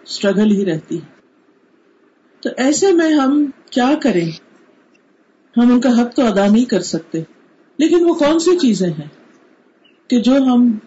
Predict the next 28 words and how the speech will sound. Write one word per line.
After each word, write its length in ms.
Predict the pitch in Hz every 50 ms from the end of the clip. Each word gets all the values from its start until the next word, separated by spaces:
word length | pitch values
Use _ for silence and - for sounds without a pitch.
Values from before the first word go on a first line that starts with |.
| _
کچھ 240 | - 254 240 - -
نہ 60 | 277
کچھ، 440 | 294 294 - 277 277 - - - - - - - _ _ _ _ -
کم 180 | 226 247 269
از 220 | 294 302 294 - -
کم 260 | - 170 165 160 165 - - - -
کسی 240 | - 254 - - 330
بھی 200 | 330 330 - -
طرح 300 | 262 220 214 185 170 160 165 - _ _ _ _ _ _ _ _ _ _ _ _ _ -
ان 140 | 220 226 240
کو 100 | 247 240
خوش 280 | 240 262 262 254 - -
کر 140 | 220 208
سکیں، 360 | 185 175 - 202 196 - 196 196 196 208 - -
ان 100 | 208 202
کو 100 | 226 208
کمفرٹ 420 | - 214 214 214 214 247 240 208
دے 160 | 185 196 190
سکیں؟ 320 | 185 - 190 180 - 175 170 170 175 - _ _ _ _ _ _ _ _ _ _ _ _ _ _ _ _ -
ری 300 | 208 214 247 285 330 330
پے 200 | 339 294 311 330
تو 100 | 330 339 320 214 190 214
ہم 160 | 240 247 233
کر 160 | - 226 233
ہی 100 | 294 277
نہیں 160 | 269 254 190
سکتے، 360 | 175 - 175 - - - - - - _ _ _ _ _ _ _
بدلہ 260 | 185 220 226 214 262